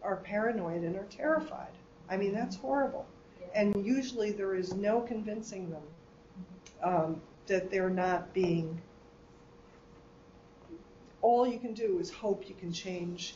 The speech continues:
Speaker 2: Yeah.
Speaker 1: You can either change the subject, maybe. The other thing I've found is very helpful is they get worn out. This is exhausting to be this frightened. So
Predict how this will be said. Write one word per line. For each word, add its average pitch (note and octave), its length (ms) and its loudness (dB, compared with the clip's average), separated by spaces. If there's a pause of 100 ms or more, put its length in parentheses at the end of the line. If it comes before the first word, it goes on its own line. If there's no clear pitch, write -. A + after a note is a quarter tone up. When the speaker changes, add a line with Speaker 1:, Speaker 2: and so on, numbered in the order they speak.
(120)
Speaker 2:
Yeah. F#3+ 100 -10 (100)
Speaker 1:
You G#3+ 100 -2
can G#3+ 160 -2
either G3 260 0
change A#3+ 800 0
the A#3 100 -6
subject, E3 640 0 (480)
maybe. F3+ 500 0 (560)
The B3 140 6
other C#4+ 180 2
thing A3+ 400 -2 (100)
I've G#3+ 200 2
found G#3 400 0
is - 220 -6
very G3+ 260 -2
helpful G3 420 -6 (460)
is G3 380 0 (680)
they A3 100 -4
get A#3+ 240 2 (160)
worn G3+ 380 -2 (140)
out. G3+ 360 -8 (720)
This A#3 200 -6
is G#3 140 -4
exhausting F3 1000 -2 (120)
to - 100 -10
be F3+ 200 -2
this F3 200 -4
frightened. F3+ 340 -8 (680)
So A3+ 240 4